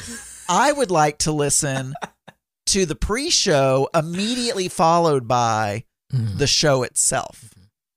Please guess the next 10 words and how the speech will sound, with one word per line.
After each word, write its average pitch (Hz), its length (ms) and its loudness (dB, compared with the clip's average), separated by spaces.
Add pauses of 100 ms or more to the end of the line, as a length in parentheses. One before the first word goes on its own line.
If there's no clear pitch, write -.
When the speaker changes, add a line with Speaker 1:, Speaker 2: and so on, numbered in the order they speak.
(600)
Speaker 1:
See, - 160 0
the 165 60 -2
problem 208 400 2
there 156 580 2
is 151 320 2
they're 147 180 0
two 160 280 -2
different 151 380 -2 (140)
devices, 139 680 0
and 131 360 -4